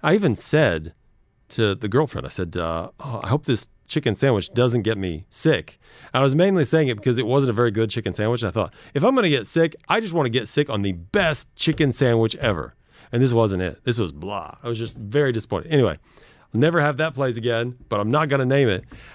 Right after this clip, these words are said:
And then later that night, um, I went to this large restaurant. I mean, a good size, not large, it's a good size restaurant,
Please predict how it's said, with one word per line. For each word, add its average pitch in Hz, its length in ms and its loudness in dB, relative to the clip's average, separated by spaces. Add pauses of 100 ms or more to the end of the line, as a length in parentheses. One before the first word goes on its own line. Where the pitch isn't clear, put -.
(140)
And 131 100 2
then 165 640 0
later 185 240 2
that 147 240 -2
night, 123 600 0 (480)
um, 117 680 -2 (360)
I 123 40 2
went 127 180 0
to 117 60 -8
this 117 300 -2 (1040)
large 139 500 2
restaurant. 131 420 0
I 131 40 2
mean, 123 140 4
a 135 80 -2
good 135 320 2
size, 110 280 2
not 143 240 -6
large, 73 300 -10
it's 117 160 -8
a 131 60 -10
good 151 200 2
size 123 220 2
restaurant, 95 380 -2